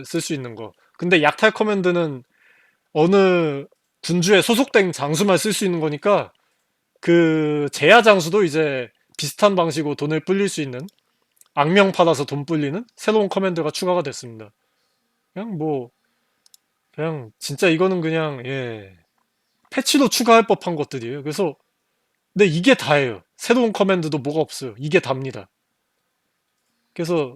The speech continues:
참 여러모로 이번 파업키트가 놀랍습니다. 삼국지 십사 파업키트도 진짜 양심이 어디 가셨나 싶은 그런 것들인데, 이번 것들도 참 놀랍습니다.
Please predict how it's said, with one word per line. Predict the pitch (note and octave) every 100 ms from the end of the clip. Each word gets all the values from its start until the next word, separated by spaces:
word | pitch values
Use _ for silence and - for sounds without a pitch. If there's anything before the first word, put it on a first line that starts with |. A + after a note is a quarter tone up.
| _ -
참 | - G3+
여러모로 | D3+ F#3 A3 G#3+ G3
이번 | D3+ F3 E3+ D3+ - _ _
파업키트가 | - A3 - - G3 E3
놀랍습니다. | C3 D#3 E3+ D#3 C3+ G#2 F#2+ _ _ _ _ _
삼국지 | - A#3+ C4+ - G3+
십사 | - C4+ B3
파업키트도 | C4 G#3+ - - F#3+ F#3+
진짜 | D3 D#3 D3
양심이 | C#3 E3+ F#3 G3+ F#3 D3 _ _ - - -
어디 | D3 F#3
가셨나 | A3 F#3 F#3+ E3+
싶은 | - - D#3+
그런 | C#3 D3+
것들인데, | D3+ - C3+ C3 E3 C#3 F#2 _ _ _ _ _ _ _ -
이번 | D3 F#3
것들도 | F#3+ E3+ E3 D3+
참 | - F3
놀랍습니다. | B2+ B2+ - A2+ G#2